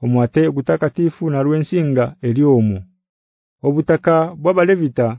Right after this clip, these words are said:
n'obw'ekigo, ebyo byona bishangwe biri omu butaka bw'omutwazi. Omwate gw'omutwazi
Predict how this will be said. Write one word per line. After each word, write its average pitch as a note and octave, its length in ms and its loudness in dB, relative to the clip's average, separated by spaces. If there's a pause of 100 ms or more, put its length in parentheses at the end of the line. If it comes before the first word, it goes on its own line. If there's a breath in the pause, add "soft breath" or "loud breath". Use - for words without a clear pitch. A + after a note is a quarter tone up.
(580)
n'obw'ekigo, F#3 680 4 (720)
ebyo C3 200 2
byona F3 320 4
bishangwe D3+ 480 0
biri D#3+ 280 2
omu C#3+ 300 -2
butaka C#3 400 0 (140)
bw'omutwazi. D3 680 0 (640)
Omwate C#3 460 0 (320)
gw'omutwazi D#3+ 800 2